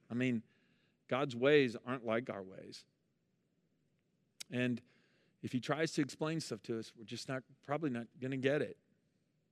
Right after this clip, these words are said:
Another incident with Peter had happened months earlier. This is from Matthew sixteen. Jesus began to tell his disciples plainly that it was necessary for him to go to Jerusalem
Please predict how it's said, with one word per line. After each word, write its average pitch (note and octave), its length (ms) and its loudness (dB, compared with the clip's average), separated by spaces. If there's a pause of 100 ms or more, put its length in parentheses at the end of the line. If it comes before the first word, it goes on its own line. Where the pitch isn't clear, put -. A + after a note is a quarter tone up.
(1400)
Another C#3 360 8
incident C3+ 520 2
with - 180 -16
Peter C#3 320 8
had G#2+ 120 0
happened A#2 500 -2 (380)
months B2 480 0
earlier. C3 580 6 (840)
This - 140 -8
is A#2 100 -8
from A2+ 220 0
Matthew B2 320 0
sixteen. C3 760 0
Jesus B2+ 300 0
began B2+ 460 2
to G#2+ 100 -10
tell C3+ 360 4
his C3 140 4
disciples A#2+ 640 -2
plainly B2+ 560 4
that A2+ 140 0
it F#2 40 -6
was G#2 160 -8
necessary B2 540 0
for A2 120 -4
him C3 180 0
to A#2+ 80 2
go B2+ 180 4
to A#2+ 80 2
Jerusalem A#2 720 2